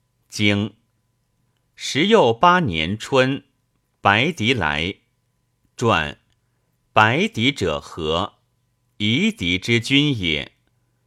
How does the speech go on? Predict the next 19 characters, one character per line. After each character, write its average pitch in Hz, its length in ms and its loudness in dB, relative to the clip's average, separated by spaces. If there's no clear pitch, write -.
何 170 340 -2
以 90 380 -2
不 170 180 -2
言 92 360 -2
朝？ 80 600 -6
不 202 200 4
能 98 280 0
朝 82 400 -4
也。 87 400 -6
经。 104 460 -4
夏， 87 560 -4
郑 165 260 2
人 107 380 0
执 101 480 0
魏 139 400 0
行 117 400 -2
人 95 360 -2
使 127 300 -4
买。 85 480 -4